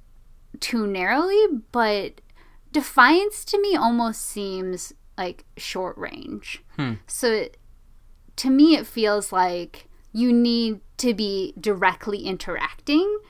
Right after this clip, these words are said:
Speaker 1: with someone, and that has to be potentially putting yourself in harm's way by
Speaker 2: Hmm.
Speaker 1: doing this defiant act. And so when, not that people who are part of the rebellion or the resistance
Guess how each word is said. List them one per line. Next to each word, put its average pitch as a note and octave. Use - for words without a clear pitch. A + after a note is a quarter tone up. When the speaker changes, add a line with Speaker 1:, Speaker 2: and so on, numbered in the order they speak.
Speaker 1:
with G3
someone, D4
and F#3
that G3+
has -
to F3
be A3+
potentially B3+
putting G#3+
yourself E3+
in E3
harm's -
way -
by E3
Speaker 2:
Hmm. B2
Speaker 1:
doing -
this -
defiant -
act. -
And A3+
so A#3
when, A#3
not D4+
that G#3
people A3
who G3+
are F#3
part F#3+
of E3
the F3
rebellion F3
or G#3+
the G#3
resistance F#3